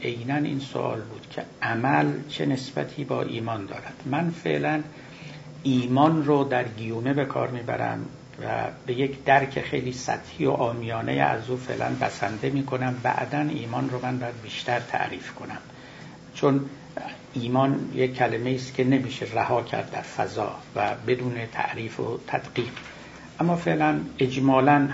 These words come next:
همون درک اولیه‌ای که در ذهن همهٔ ما هست، همون رو مورد، اه، ب-، یعنی مبنا قرار می‌دیم.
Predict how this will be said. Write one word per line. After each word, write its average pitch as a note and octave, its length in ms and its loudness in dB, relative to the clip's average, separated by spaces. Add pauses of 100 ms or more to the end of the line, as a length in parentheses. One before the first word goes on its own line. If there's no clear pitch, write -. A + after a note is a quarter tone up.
همون C#3 220 4
درک C3 400 6
اولیه‌ای A#2+ 640 2
که B2+ 120 -2
در B2 200 -2
ذهن B2 340 -6
همهٔ A2+ 380 -4
ما A2+ 180 -4
هست، B2+ 380 -2 (540)
همون C3 380 4
رو B2+ 340 4 (340)
مورد، A#2+ 340 -4
اه، B1+ 160 2 (480)
ب-، - 280 0 (480)
یعنی A2 140 -8 (180)
مبنا B2+ 340 4
قرار - 280 -2
می‌دیم. - 240 -14